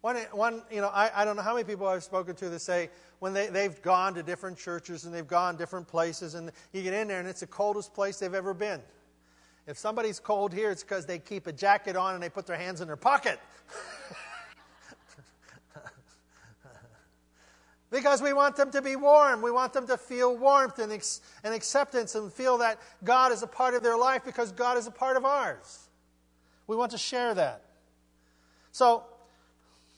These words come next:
the following, that's what's going to come next, the following, okay, comes from a book, uh, by Diane Boer, and it's called Creating Personal Presence.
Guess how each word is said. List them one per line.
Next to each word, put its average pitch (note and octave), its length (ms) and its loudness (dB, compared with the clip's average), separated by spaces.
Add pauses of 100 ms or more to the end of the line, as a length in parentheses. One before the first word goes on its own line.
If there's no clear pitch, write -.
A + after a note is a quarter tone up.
(640)
the A3+ 80 -8
following, G#3 680 2 (1600)
that's - 280 -10 (420)
what's F#3 220 -8
going F3 180 -12
to D3 120 -14
come D3+ 220 -10
next, C#3+ 440 -14
the D#3 80 -14
following, C#3 420 -8 (280)
okay, C#3 180 -20 (1700)
comes B3+ 260 2
from A3+ 180 -4
a G#3 80 -2
book, A#3+ 380 0 (100)
uh, F3+ 200 2
by F3+ 280 6
Diane G#3 520 0
Boer, D#3+ 480 -2 (480)
and G#3 260 2
it's G#3 140 -8
called A#3 400 6
Creating C4 520 -4
Personal B3 460 -2
Presence. G#3 680 -6